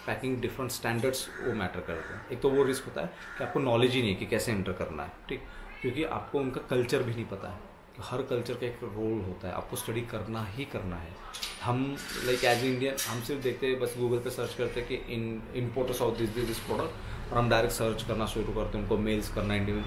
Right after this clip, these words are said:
एम्बेसी से डिटेल लेना, ये worth it नहीं है गाइस, इस चीज़ को समझना, because, uh, like, ये मैं अपने एक्सपीरियंस से बोल रहा हूँ। तो एक तो commercial risk हो गया उसमें आपका कि, uh, ये चीज़ें जैसे मैंने आपको बताया,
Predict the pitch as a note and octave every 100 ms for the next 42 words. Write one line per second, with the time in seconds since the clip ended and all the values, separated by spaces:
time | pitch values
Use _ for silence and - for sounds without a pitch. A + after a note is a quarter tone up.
0 | G2 G#2 G#2 - - G2+ F#2 G2+ G2 G#2+
1 | A#2+ A2 A2+ A2 C3 - A2 A2 F#2+ D#2+
2 | F2 - - - - - B2 C3 A#2+ C3
3 | A2+ G2+ G2+ F2+ D#2+ G2 G#2+ - - G#2
4 | G2+ G2+ - - A2 G#2+ A#2 A#2 A#2 B2+
5 | A2 - A#2 G#2 F#2+ - F#2 D#2+ - -
6 | - - - - - - - - C3+ C3
7 | C3+ C3+ C3 C3 C#3+ C3 C3 - A#2+ B2
8 | B2 A#2+ B2+ A#2+ - C3 B2+ C3 B2+ B2+
9 | A#2+ - A2+ G#2 G#2 G2+ A#2 B2 A#2+ A2
10 | G#2+ G#2 G2+ G#2 F#2+ - F#2 E2+ D#2 F2